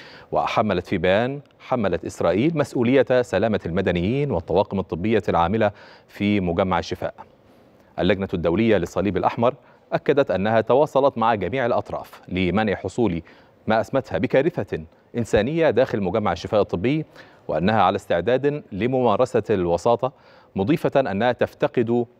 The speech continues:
إلى التدابير الأمنية. المرصد الأورو متوسطي لحقوق الإنسان أكد أن طول الفترة الزمنية التي يستغرقها جيش الاحتلال داخل المجمع يثير المخاوف من إعداد مسرح لمشهد مصطنع،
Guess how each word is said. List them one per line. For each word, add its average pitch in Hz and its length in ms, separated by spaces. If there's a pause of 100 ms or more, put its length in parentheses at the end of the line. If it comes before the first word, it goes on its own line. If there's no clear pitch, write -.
(260)
إلى 107 180
التدابير 95 600
الأمنية. 98 400 (1700)
المرصد 185 400
الأورو 139 300
متوسطي 110 600
لحقوق - 340
الإنسان 90 400
أكد 110 340
أن 98 220
طول 151 260
الفترة 120 380
الزمنية 92 480
التي 95 240
يستغرقها 107 800
جيش 98 240
الاحتلال 107 460 (340)
داخل 101 360
المجمع 98 640 (380)
يثير 165 400
المخاوف 131 560
من 113 180
إعداد 113 580
مسرح 113 420
لمشهد 110 760
مصطنع، 104 600